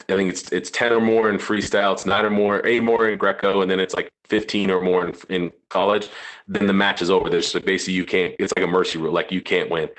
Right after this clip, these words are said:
And I said, "Well," I said, "What's the equivalent in wrestling? So are you telling me that if you got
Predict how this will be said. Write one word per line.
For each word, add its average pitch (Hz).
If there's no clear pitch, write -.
And 107
I 101
said, 113
"Well," 113
I 104
said, 131
"What's 165
the -
equivalent 151
in 131
wrestling? 151
So 107
are 101
you 107
telling 120
me 117
that 107
if 101
you 117
got 110